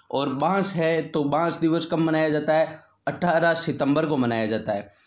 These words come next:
बांस उत्पादन की बात आ जाए, यहाँ बांस का नाम आया है, तो बांस उत्पादन में भारत चीन के बाद, भारत चीन के बाद दूसरे स्थान पर रखता है। सर्वाधिक बांस उत्पादन में भारत चीन के बाद दूसरा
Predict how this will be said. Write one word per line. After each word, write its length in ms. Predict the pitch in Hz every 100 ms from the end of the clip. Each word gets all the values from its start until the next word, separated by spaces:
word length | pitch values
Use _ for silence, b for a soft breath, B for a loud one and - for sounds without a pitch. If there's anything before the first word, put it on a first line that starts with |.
| b b
बांस 280 | 151 196 170
उत्पादन 500 | - 160 175 170 175
की 80 | 160
बात 280 | 156 156
आ 80 | 147
जाए, 180 | 131 135
यहाँ 340 | 123 139 156
बांस 200 | 143 165
का 180 | 165 160
नाम 300 | 147 139 143
आया 100 | 139
है, 80 | 143
तो 120 | 151
बांस 320 | 147 160 180
उत्पादन 420 | 160 147 151 151 156
में 240 | 160 165 - B B
भारत 500 | 131 139 165 175 - -
चीन 280 | 190 208 196
के 120 | 165
बाद, 460 | 139 131 107 - - b -
भारत 380 | 123 135 165 175
चीन 240 | 180 196 190
के 100 | 170
बाद 260 | 147 151
दूसरे 480 | 135 175 196 165 151
स्थान 300 | 139 139 131
पर 100 | 127
रखता 280 | 123 120 131
है। 440 | 135 135 - - _
सर्वाधिक 560 | 143 127 135 135 143 131
बांस 240 | 143 143
उत्पादन 420 | 139 139 135 131
में 180 | 135 131
भारत 240 | 127 123
चीन 280 | 127 139 143
के 80 | 131
बाद 220 | 123 127
दूसरा 600 | 120 143 147 143 135 -